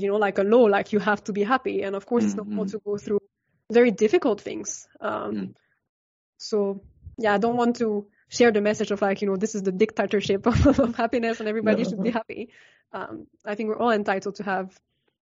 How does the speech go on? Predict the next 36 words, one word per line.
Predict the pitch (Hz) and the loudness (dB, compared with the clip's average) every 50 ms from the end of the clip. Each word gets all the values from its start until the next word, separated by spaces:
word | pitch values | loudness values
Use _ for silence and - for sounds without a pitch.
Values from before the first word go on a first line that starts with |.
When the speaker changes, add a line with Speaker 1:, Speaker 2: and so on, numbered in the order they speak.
| _ _ - | _ _ -6
Speaker 1:
you | 214 | -4
know, | 202 196 | -4 -4
feelings | 202 - - 214 214 208 202 202 196 | -2 2 2 2 4 4 2 0 0
of | 208 196 196 | -2 0 0
being | 196 190 190 | 0 0 0
upset | 190 185 - - 302 262 - - | -2 0 2 2 2 2 0 -2
or | 226 196 196 190 | -2 0 -2 -2
being | 190 - 202 196 196 - | -2 -4 -4 -4 -4 -6
sad | - - 277 269 247 226 196 202 | -2 0 2 2 2 0 0 -2
or | 202 196 | -4 -4
Speaker 2:
Yeah. | - | -4
Speaker 1:
frustrated. | 196 190 202 294 294 262 196 - - 190 196 202 - - _ _ _ _ - - - - - - - _ - | -6 -2 0 2 2 2 2 -2 -6 -8 -8 -8 -10 -18 _ _ _ _ -20 -20 -20 -20 -20 -20 -16 _ -6
Um, | 202 196 190 185 190 202 - | -4 -2 -2 -2 -4 -4 -4
and | - 202 202 | -2 -2 0
sometimes | - 226 220 220 220 214 208 | 0 0 2 2 2 2 2
we | 202 208 | 4 4
need | 240 320 247 190 - | 6 6 4 4 0
to | - 196 | -4 -4
be. | 185 - - - _ _ _ _ _ _ _ _ _ _ _ - | -4 -4 -6 -10 _ _ _ _ _ _ _ _ _ _ _ 2
Speaker 2:
Yeah, | 120 110 | 4 4
I | 110 | 4
think | 107 - 120 107 107 | 4 2 2 2 2
a | 104 | 2
lot | 107 110 | 2 2
of | 117 101 | 2 2
growth | 104 110 123 127 - - - | 2 2 2 2 0 -4 -6
comes | - 117 117 110 | -6 -6 -6 -6
from, | - - 95 92 92 - - _ - - | -8 -6 -6 -6 -8 -10 -14 _ -20 -20
uh, | - - - - | -20 -20 -20 -18
suffering | - - 101 98 - - 95 90 90 90 - | -10 -8 -8 -6 -4 -4 -4 -4 -4 -6 -8
or | - - - - - _ _ _ _ _ _ _ | -10 -12 -12 -12 -14 _ _ _ _ _ _ _
hardship | - 95 92 92 - - - 87 - - _ - - | -4 -2 -2 -2 -4 -6 -8 -10 -10 -12 _ -20 -16
or | - - - - - _ _ _ _ _ _ _ _ _ _ _ _ _ - | -16 -14 -14 -16 -20 _ _ _ _ _ _ _ _ _ _ _ _ _ -8
difficulties | - 113 117 - - 90 - 90 - - | -6 -6 -4 -6 -6 -6 -8 -8 -10 -10
in | 85 | -12
general. | - 101 95 87 - - - | -10 -10 -10 -10 -12 -14 -16